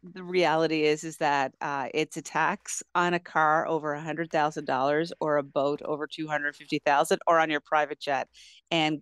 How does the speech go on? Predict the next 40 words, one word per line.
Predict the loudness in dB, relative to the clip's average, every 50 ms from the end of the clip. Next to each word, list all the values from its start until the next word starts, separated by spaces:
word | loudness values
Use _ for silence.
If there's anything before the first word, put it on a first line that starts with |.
| -4 _
given | 2 2 4 4 4 2 2 0 -4 -8 _ -14
what | -4 -2 0 0 0 -2
people | -6 -8 -8 -6 -4 -4 -2 -2
are | 0 -2 -2 -2 -4 -6 _
facing | -2 -2 -2 -2 -4 -4 -4 -4
when | -2 0
they | 0 0 2
go | 2 2
to | 2 2
grocery | 0 0 -2 -2 -2 -4 -6 -8
stores, | -6 -4 -2 0 0 0 0 -4 -8 -14 _ -20 _ _ _ _ _ 0
they're | 2 2 2 2
thinking, | 0 -4 -4 -4 -2 -4 -4 -4 -4 -6 -8
"Sure, | -12 -8 -4 -2 0 0 0
they | 0 -2
should | -2 -4 -6 -6 -6
pay | -6 -4 -2 -2
a | -2
little | 0 -2 -2 -2
bit | -2 -4 -4
extra | -6 -6 -10 -8 -6 -6 -6 -6 -6 _ _ _ _ _ _
'cause | 0 0 2 2 0 0 -2 -2
I'm | -2 -2 -2
paying | -2 -2 -2 -2 -2
a | -2
lot | 0 0 0 0
extra | -2 -4 -6 -8 -12 -10 -10
right | -8 -10 -10 -10
now." | -8 -6 -4 -4 -6 -8 -12 -18 -20 _
So | 2 4 4 4 6 4
interesting | 4 4 4 2 -4 -4 -2 -2 -2 -2
study. | -2 2 2 4 4 4 2 0 -2 _
I | 0 2 2 2 0
don't, | 0 -2 0 0 0 -2 -4
I | -4 -2 -2 -2 -4 -6 -8 -14 _ _
fully | -6 -6 -4 -4 -4 -4
understand | -4 -4 -6 -8 -6 -4 -2 -2 -2 -2 -4 -8 _ _ _ _ _
that | -2 -2 -2
the | -2 -2
folks | 2 2 2 2 2 -2 -6